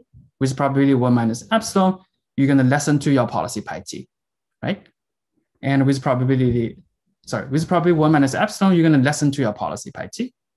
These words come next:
with probability epsilon, you're gonna do a uniform exploration. You're gonna sample an action uniform randomly from this uniform distribution. Right? So you have this distribution, play an action A T from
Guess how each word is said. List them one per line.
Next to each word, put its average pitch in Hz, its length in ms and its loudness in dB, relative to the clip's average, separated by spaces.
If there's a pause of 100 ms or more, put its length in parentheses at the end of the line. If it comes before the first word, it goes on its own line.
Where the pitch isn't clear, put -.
(140)
with 127 160 0
probability 127 440 0
epsilon, 196 440 2
you're 165 100 2
gonna 151 200 4
do 139 200 2
a 127 40 2
uniform 120 520 0
exploration. 90 640 -14
You're 113 80 -10
gonna 113 180 -6
sample 113 300 -10
an 107 160 -8
action 110 320 -10
uniform 104 380 -6
randomly 127 500 -2
from 120 320 -2
this 110 260 -8
uniform 104 320 -10
distribution. - 500 -18 (2000)
Right? - 280 -6
So 123 280 0
you 127 140 4
have 131 100 0
this 139 160 -4
distribution, 175 720 0
play 131 200 -2
an 110 260 -4
action 196 460 2
A 160 140 2
T 156 320 0
from 117 420 -4